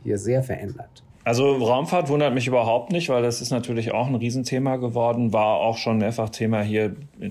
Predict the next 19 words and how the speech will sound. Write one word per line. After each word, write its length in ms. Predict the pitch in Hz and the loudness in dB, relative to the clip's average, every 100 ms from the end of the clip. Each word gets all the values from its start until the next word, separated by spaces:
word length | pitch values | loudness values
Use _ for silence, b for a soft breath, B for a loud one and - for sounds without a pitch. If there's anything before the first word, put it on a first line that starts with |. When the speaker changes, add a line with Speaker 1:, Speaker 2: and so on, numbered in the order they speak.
| - | -10
Speaker 2:
kann 140 | - 107 | -4 -2
man 120 | 92 | 0
alles 240 | 98 101 | -2 -2
in 80 | 107 | -2
den 100 | 107 | 0
entsprechenden 520 | 104 - 110 - 110 | 0 -2 -4 -2 -4
Folgen 380 | 104 107 107 107 | -2 0 0 2
nachhören, 760 | 104 104 107 113 107 104 104 | 0 0 -2 -2 0 2 0
auch 360 | - 104 101 - | -2 -4 -4 -6
im 280 | 104 104 98 B B B B B B B - | -4 -2 -2 B B B B B B B -6
Digitech-Podcast. 1300 | 131 151 170 170 143 139 - 139 139 - 123 123 123 | -2 0 0 2 0 -2 -2 -2 0 -2 0 0 -2
Auffallend 760 | 117 117 165 170 151 139 143 139 | 2 2 2 0 -2 0 2 0
bei 140 | 127 120 | 2 2
den 160 | 120 | 2
Chips, 580 | 117 - 165 - - - _ - | 0 0 -2 -2 -6 -8 _ -4
denke 260 | 135 139 143 | -2 0 -2
ich, 160 | 127 | -2
ist, 300 | 120 120 - _ _ _ _ _ _ _ - - | -4 -4 -8 _ _ _ _ _ _ _ -8 0
dass 280 | 117 107 | 0 0